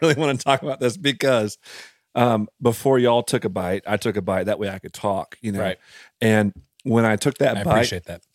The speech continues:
Speaker 1: I don't know if y'all heard it, but I know <laughs> sports reporter Howard heard it because as I was taking the bite, I moved, bite, I moved away from the mic. It's a lot of Ike, Mike, Ikes, whatever. Um,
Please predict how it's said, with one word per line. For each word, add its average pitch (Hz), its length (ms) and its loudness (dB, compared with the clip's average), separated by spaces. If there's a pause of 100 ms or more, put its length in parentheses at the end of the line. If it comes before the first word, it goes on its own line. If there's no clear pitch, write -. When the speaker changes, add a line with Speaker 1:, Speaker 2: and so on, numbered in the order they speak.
(220)
Speaker 1:
I 113 60 0
don't 113 120 0
know 117 120 2
if 104 100 -4
y'all 113 240 4
heard 98 220 0
it, 113 220 0
but 90 100 -2
I 87 60 0
know 113 320 2 (100)
<laughs> - 100 -20
sports 135 540 2
reporter 139 540 2
Howard 160 420 2
heard 113 180 2
it 113 160 -2 (360)
because 123 320 2 (120)
as 147 280 4
I 160 40 2
was 143 120 2
taking 135 200 -2
the 127 60 -2
bite, 113 260 0
I 117 100 2
moved, 147 440 4 (160)
bite, 110 400 -2
I 117 80 2
moved 131 260 2
away 127 200 2
from 120 140 -2
the 107 60 2
mic. 101 400 0 (840)
It's - 60 -20
a 110 60 -10
lot 101 260 -4
of 92 220 -8
Ike, 101 340 -6
Mike, 98 400 -6
Ikes, 98 320 -8
whatever. 101 320 -4 (260)
Um, 113 360 4